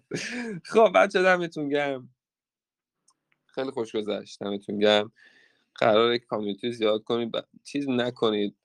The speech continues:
گروه رو خراب نکنید. من، اه، ریموو کردم ششصد نفر رو عملاً توسط ربات. ولی، اه، اون شخصی که داره می‌زنه رو نمی‌تونم پیدا بکنم. حالا عرفان تو هم اگر می‌تونی یه حرکتی بزن.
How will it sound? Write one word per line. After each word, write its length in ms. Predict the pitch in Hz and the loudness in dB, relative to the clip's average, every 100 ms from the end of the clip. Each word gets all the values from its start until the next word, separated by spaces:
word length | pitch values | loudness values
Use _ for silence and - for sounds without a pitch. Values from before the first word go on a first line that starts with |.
| - | -10
گروه 300 | - 117 120 | -4 -2 -2
رو 60 | 120 | -4
خراب 400 | - 104 107 113 | -2 2 2 2
نکنید. 640 | 113 110 - 104 104 98 _ _ _ _ - | 0 -2 -2 0 -2 -4 _ _ _ _ 0
من، 300 | 113 117 113 - | 4 4 2 -2
اه، 540 | 107 101 101 104 110 | 0 2 0 0 -2
ریموو 300 | 117 117 131 | 0 2 0
کردم 640 | 127 107 107 101 104 104 - _ _ _ _ _ _ - | 0 -2 0 0 -2 -4 -8 _ _ _ _ _ _ -16
ششصد 440 | - 101 - 110 | -12 -6 -4 -4
نفر 340 | 110 110 107 107 | -4 -4 -2 0
رو 100 | 110 | 0
عملاً 420 | 107 101 98 95 - _ _ _ _ - | 0 -2 -4 -6 -14 _ _ _ _ -8
توسط 260 | 101 - 104 | -6 -6 -2
ربات. 460 | 98 104 104 104 _ _ _ _ - | 2 2 2 -2 _ _ _ _ 0
ولی، 680 | 110 110 120 120 120 123 123 | 2 6 8 8 4 0 -4
اه، 280 | 107 101 104 | -4 -4 -4
اون 160 | 113 110 | -6 -6
شخصی 420 | - 117 - 120 | -4 -6 -4 -6
که 120 | 120 | -2
داره 220 | 104 104 | -2 -2
می‌زنه 500 | 104 104 101 104 101 | 0 -2 -2 -4 -4
رو 120 | 107 | -2
نمی‌تونم 460 | 117 117 104 104 104 | -2 -2 -4 -8 -8
پیدا 280 | 101 101 101 | -10 -14 -14
بکنم. 320 | 104 107 107 | -16 -16 -14
حالا 180 | 107 104 | -8 -2
عرفان 380 | 113 110 110 107 | 0 0 -6 -4
تو 120 | 110 | -2
هم 80 | 107 | -2
اگر 260 | 107 107 | -4 -6
می‌تونی 320 | 107 110 104 | -8 -12 -12
یه 100 | 107 | -4
حرکتی 440 | 113 104 110 117 113 | -4 -4 -8 -8 -8
بزن. 260 | 110 104 | -8 -12